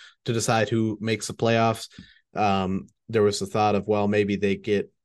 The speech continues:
a guarantee, at least to play in a tournament appearance, even if they don't finish the season in the play-in group, they would, they would still make the play-in. That even almost seems a little bit too much.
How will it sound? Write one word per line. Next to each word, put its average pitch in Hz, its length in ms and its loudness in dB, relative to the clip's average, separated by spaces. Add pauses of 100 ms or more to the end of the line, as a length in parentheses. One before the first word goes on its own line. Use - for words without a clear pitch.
(560)
a 101 100 -6
guarantee, 104 640 0
at 92 240 -4
least 110 280 -4
to 107 100 -2
play 120 360 2
in 101 100 2
a 95 100 0 (140)
tournament 92 340 -4
appearance, 85 460 -8
even 101 220 -2
if - 120 -10
they 92 320 -2 (180)
don't 104 240 -4
finish 101 300 -2
the 95 60 -10
season 98 520 -4
in 110 180 -2
the 101 80 -2
play-in 101 400 2
group, 123 300 -2
they 101 120 0
would, 95 200 -4 (440)
they 113 80 0
would 104 80 0
still 131 220 2
make 120 240 0
the - 80 -10
play-in. 80 500 -6 (220)
That 131 300 2
even 139 280 4
almost 131 300 2
seems 131 240 0
a 131 40 4
little 131 120 4
bit 135 160 0
too 139 140 -2
much. 131 360 -4